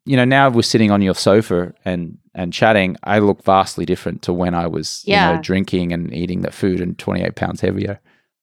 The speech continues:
Speaker 2: Well, yeah. I mean, I know, um, freshman fifteen or freshman fifty in my case at college was not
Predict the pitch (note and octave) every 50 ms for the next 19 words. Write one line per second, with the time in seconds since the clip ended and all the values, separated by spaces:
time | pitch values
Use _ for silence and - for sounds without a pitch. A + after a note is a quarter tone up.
0 | _ _ - F4 E4+ F4 F#4+ G4 G4 E4+ C4 - - D4 D4+ D#4 D4 D4 - -
1 | C#4 C#4 C#4+ C#4 C#4+ D4 D4 C#4+ C#4 C4 - A#3 A#3 A3 G#3 G3 F#3 - B3 A#3+
2 | - - B3+ B3 - - A3 G3+ - - - - C4 B3+ A#3+ F#3+ F3+ F3+ - -
3 | F#3 F3+ - G3 F#3 - - G#3 F3 F3+ - - B3 B3 - - - F3 E3+ E3+
4 | F3 F3 F3 F3+ - - F3 D#3+ D#3+ - - - - - - A3+ A3+ A#3 G#3 F3+
5 | D#3+ - - - G3 F3+ F#3 F#3 F#3 G3 G3+ G#3+ G#3+ - -